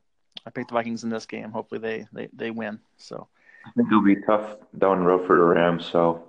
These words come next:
Speaker 1: Yeah.
Speaker 2: game with the Vikings.
Speaker 1: Yeah, it's a ten o'clock game too, ten, ten A M game too, so that's why I picked the Vikings over the edge. It should be a fun game though.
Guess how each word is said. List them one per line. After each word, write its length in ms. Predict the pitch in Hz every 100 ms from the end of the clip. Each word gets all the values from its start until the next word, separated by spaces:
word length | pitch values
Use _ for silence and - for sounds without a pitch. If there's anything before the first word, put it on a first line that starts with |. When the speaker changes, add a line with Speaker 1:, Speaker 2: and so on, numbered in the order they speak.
| -
Speaker 1:
Yeah. 220 | 160 135
Speaker 2:
game 160 | 101 92
with 100 | 90
the 80 | 85
Vikings. 340 | 85 87 90 85 _ 90 85 87
Speaker 1:
Yeah, 380 | 165 139 101 78 -
it's 160 | 107 120
a 60 |
ten 180 | - 139
o'clock 260 | - 123 120
game 220 | 120 113
too, 280 | - 123 123
ten, 200 | 117 110
ten 220 | - 120
A 40 | 117
M 100 | 117
game 240 | 113 113 110
too, 260 | 123 113
so 380 | - 110 110 107 _ _ _ _ _ _ _ -
that's 160 | 143
why 120 | 117 110
I 20 |
picked 220 | - -
the 60 | 113
Vikings 420 | 113 110 110 - _ _ - - - - - _ 131 -
over 120 | 135 120
the 140 | 98
edge. 380 | 110 90 - -
It 80 | -
should 140 | -
be 60 | -
a 40 | -
fun 160 | 120
game 240 | 113 113 110
though. 240 | 101